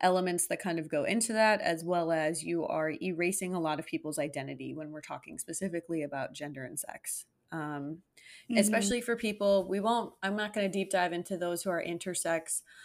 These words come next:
Speaker 1: Um, for, for people who are like, "What the fuck is intersex?" Growing up, when you take biology and you hear about, like, hermaphrodite,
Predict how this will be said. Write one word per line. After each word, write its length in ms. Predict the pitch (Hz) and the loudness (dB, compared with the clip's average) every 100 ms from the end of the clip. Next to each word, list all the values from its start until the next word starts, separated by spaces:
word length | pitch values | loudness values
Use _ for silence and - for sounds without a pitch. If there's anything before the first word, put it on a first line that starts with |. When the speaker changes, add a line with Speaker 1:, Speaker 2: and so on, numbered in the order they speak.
| - - | -20 -8
Speaker 1:
Um, 540 | 170 160 156 151 156 - - - | -4 -2 -2 -4 -6 -12 -16 0
for, 440 | 240 220 208 - _ _ _ _ _ _ _ _ - _ _ _ _ _ _ _ 202 | 4 4 2 -2 _ _ _ _ _ _ _ _ -20 _ _ _ _ _ _ _ -4
for 200 | - 220 | -2 2
people 300 | 247 226 233 | 2 2 2
who 100 | 214 | 4
are 100 | 196 | 6
like, 200 | 180 185 | 4 2
"What 120 | 190 | -2
the 60 | 196 | -2
fuck 220 | 185 185 | -2 -2
is 100 | 170 | -2
intersex?" 720 | 170 180 175 170 165 - - - - | -2 -2 0 2 2 0 -14 -14 -6
Growing 360 | 190 214 214 196 | 4 8 8 8
up, 220 | 180 180 | 4 4
when 100 | 185 | 4
you 100 | 180 | 4
take 240 | - 185 - | 6 4 8
biology 580 | 165 156 165 160 165 | 8 10 8 6 4
and 120 | 160 156 | 4 2
you 100 | 156 | -2
hear 260 | - 175 165 | 2 4 6
about, 260 | 160 151 | 6 6
like, 220 | 156 151 - - | 4 2 -6 -2
hermaphrodite, 840 | 190 180 156 165 185 180 180 180 | 0 2 2 0 0 2 2 2